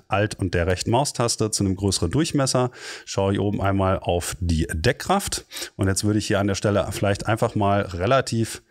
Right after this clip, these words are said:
ähm, einfach hier drüber gehen und das mache ich jetzt einfach mal mehrfach, so in kleineren Iterationen. Und jetzt gibt's halt hier die Möglichkeit, quasi einfach mit der Farbe das so ein bisschen zu übertünchen.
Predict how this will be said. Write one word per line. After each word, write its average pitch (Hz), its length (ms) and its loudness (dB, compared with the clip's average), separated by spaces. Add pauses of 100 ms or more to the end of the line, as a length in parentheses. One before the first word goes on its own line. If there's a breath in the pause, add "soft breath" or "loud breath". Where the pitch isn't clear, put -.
(280 loud breath)
ähm, 92 440 0
einfach 104 400 0
hier 92 180 0
drüber 165 320 0
gehen 139 340 0
und 101 320 0
das 92 160 -2
mache 90 180 2
ich 85 60 -4
jetzt - 140 0
einfach 92 220 0
mal 87 300 0
mehrfach, 113 580 0 (340 loud breath)
so 92 220 -2
in 90 80 -2
kleineren 92 480 0
Iterationen. 139 800 0 (340 loud breath)
Und 95 320 2
jetzt 92 200 -2
gibt's - 280 -2
halt 101 180 2
hier 117 300 0
die 98 400 0
Möglichkeit, 101 640 0
quasi 95 300 2
einfach 95 220 0
mit 98 140 0
der 92 100 0
Farbe 113 320 0
das 98 120 0
so 98 80 0
ein 92 60 0
bisschen 95 360 0 (380 loud breath)
zu 123 320 0
übertünchen. 107 800 0